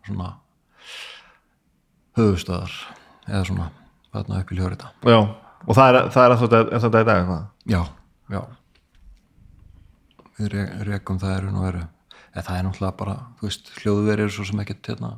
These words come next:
Speaker 1: umsetin þannig.
Speaker 2: Nei, nei, nei.
Speaker 1: Eh, fólk, fólk gerir það náttúrulega, kemur kannski og klárar eða tekur upp eitthvað ákveðið þarna í hljó-, í stúdíónu, sko, en,
Speaker 2: Já.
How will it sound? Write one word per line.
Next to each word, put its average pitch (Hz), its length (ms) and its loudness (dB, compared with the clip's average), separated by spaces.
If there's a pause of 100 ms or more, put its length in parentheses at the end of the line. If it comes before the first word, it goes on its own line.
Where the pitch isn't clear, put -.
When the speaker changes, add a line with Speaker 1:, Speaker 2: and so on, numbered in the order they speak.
(480)
Speaker 1:
umsetin 107 640 0
þannig. 117 360 -4 (240)
Speaker 2:
Nei, 120 340 8
nei, 107 200 6
nei. 101 160 2 (800)
Speaker 1:
Eh, 117 480 4
fólk, - 360 -6
fólk 107 220 -4
gerir 117 180 2
það 117 140 2
náttúrulega, 120 360 4
kemur 113 240 2
kannski 113 200 0
og - 80 -8
klárar 120 340 6
eða 113 160 2
tekur 117 280 -2
upp 113 100 -10
eitthvað 120 300 -6 (240)
ákveðið 123 400 -6
þarna 123 220 -6
í 123 180 -10
hljó-, - 260 -14 (160)
í 117 160 -12
stúdíónu, 131 400 -8
sko, 143 180 -10
en, 120 160 -10
Speaker 2:
Já. 107 200 -2